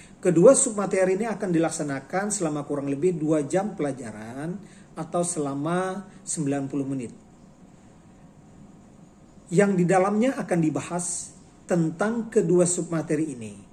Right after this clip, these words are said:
sehingga nanti diharapkan peserta akan dapat memahami secara jelas tentang apa itu komponen kunci organisasi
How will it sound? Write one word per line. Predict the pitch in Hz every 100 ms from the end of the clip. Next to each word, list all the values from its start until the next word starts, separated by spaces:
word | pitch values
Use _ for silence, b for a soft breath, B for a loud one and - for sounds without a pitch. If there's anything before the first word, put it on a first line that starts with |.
| - - -
sehingga | - - 170 151
nanti | 190 170 143 185
diharapkan | 165 151 143 143 185
peserta | 175 165 151 139 139 - 185
akan | 185 175 151
dapat | - 190
memahami | 185 151 147 147 143 151 139
secara | - 180 165 156
jelas | 139 127 120 - 170 - - B B B -
tentang | 175 151 185 175
apa | -
itu | 151 139 147
komponen | 147 143 135 131
kunci | 165 196 185 180
organisasi | 139 143 131 - 143